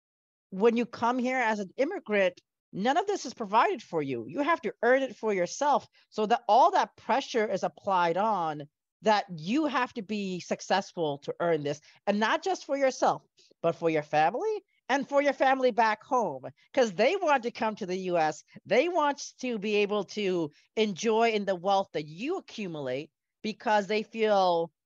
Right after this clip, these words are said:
like, "Oh, since you're the first generation coming here, you're the first in line to take part in the plenty.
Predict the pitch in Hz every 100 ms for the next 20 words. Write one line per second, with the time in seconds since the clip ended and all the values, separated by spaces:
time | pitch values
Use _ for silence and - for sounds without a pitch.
0 | _ _ _ _ 190 190 - 220 220 175
1 | - 240 220 190 247 269 233 - 233 233
2 | - - - 190 220 202 190 214 226 214
3 | 180 - 196 180 165 190 226 190 180 160
4 | 151 - _ 180 180 247 233 - 240 254
5 | - 233 196 202 214 220 202 185 - 214
6 | 185 185 _ _ - 220 - - 233 240
7 | - 214 185 - - 233 214 165 151 139